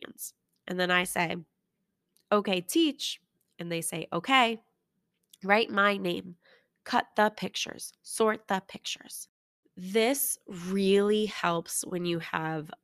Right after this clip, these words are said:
multi-step <laughs> directions. Another time I like to use mirror is when I'm teaching a new concept, and really, like, any kind of concept that we're working on, like,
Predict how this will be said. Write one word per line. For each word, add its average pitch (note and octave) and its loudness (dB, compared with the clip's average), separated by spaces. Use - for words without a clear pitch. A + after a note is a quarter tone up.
multi-step E3 -2
<laughs> - -20
directions. - -8
Another A#3+ 6
time C4+ 0
I C#4 4
like G3 4
to - -6
use G3+ -2
mirror F3+ 2
is F#3 0
when F3+ 0
I'm F3 2
teaching G3 -2
a F#3 2
new F3 0
concept, F3 -4
and G3+ 4
really, A3 8
like, F#3 2
any F#3 4
kind F3 -2
of E3 -4
concept F3+ -4
that - 0
we're E3+ 0
working E3 -6
on, F#3+ 2
like, F3 -2